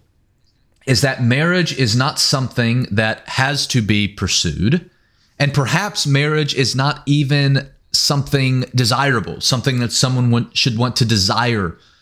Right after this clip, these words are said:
to pursue. Uh, first off, because sex and procreation can happen through other means. If you're free to have sex with whomever you want,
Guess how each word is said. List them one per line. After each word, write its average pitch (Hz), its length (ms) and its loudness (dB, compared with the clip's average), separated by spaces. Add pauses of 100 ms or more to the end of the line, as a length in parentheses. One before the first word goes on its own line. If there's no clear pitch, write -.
(200)
to 131 100 0
pursue. 90 500 -2 (680)
Uh, - 380 -8
first - 300 -2
off, 151 200 -2
because 139 300 0
sex 147 260 -2
and 143 100 0
procreation 135 720 0
can - 160 -6
happen 127 400 0
through 113 380 0
other 104 260 0
means. 120 460 0
If 101 120 -8
you're 113 100 0
free 131 280 0
to 123 80 0
have 120 180 -2
sex - 300 -2
with 120 140 -4
whomever 101 320 0
you 92 180 2
want, 170 400 0